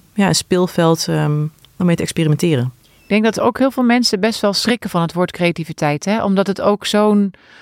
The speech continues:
Speaker 2: woord is wat een hele duidelijke kleur of klank heeft. Sommige mensen zullen zichzelf meteen nu niet creatief noemen.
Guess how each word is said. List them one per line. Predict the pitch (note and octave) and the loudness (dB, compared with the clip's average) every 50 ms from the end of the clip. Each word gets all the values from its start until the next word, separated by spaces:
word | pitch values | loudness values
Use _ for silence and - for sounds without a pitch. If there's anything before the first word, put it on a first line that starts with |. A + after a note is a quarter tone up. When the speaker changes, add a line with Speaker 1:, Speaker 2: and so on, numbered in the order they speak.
| - - - - _ _ _ | -20 -20 -20 -20 _ _ _
Speaker 2:
woord | - D#3 C#3+ D#3+ F#3+ G#3+ A3+ G#3+ | -16 -8 -2 2 2 2 4 2
is | G#3 E3+ | 0 0
wat | G3 F#3 F3+ | 0 -2 -2
een | F#3 F#3+ F#3+ | 0 0 2
hele | F#3+ G3 G3 F#3 | 2 2 0 2
duidelijke | E3+ G3 F#3+ F#3+ F#3+ - - F3 - _ | 2 2 2 2 0 -2 -6 -10 -12 _
kleur | - - F#3 F#3 G#3+ A#3+ B3+ | -4 0 2 4 4 4 4
of | G#3+ F3 - - | 2 0 -4 -8
klank | - - F3+ F3 G#3+ B3 A#3 | -4 0 0 2 2 0 0
heeft. | - A3 A3+ B3+ C#4 C4+ - - - - - _ _ | 0 0 2 2 0 -2 -6 -12 -16 -18 -18 _ _
Sommige | - - - G#3 G#3+ G#3+ F#3+ - | -10 -6 -2 0 0 0 0 2
mensen | G3+ G3 F#3+ G3 F#3+ - - | 2 2 2 2 0 -2 -2
zullen | F3 F#3+ F#3+ | 0 0 0
zichzelf | E3+ F3 F#3 - - G3 F#3+ F#3 E3 | 0 -2 -4 -2 2 2 2 2 2
meteen | F#3 F3+ - - G3+ G3 G3+ G3 F#3 - | -2 -4 0 2 2 4 4 2 0 -2
nu | - F#3 F3+ F#3 F3+ - - | -2 0 0 0 0 0 0
niet | F3 F3+ G3 F#3+ - | 2 2 0 0 -2
creatief | - - F#3 E3 E3 D#3+ - - G#3+ G#3 - | -4 -2 -2 0 0 -2 -2 -4 -4 -2 0
noemen. | G#3+ G#3+ A3 G#3+ G#3+ A3 C4+ D#4+ | 2 2 4 4 2 2 -2 -4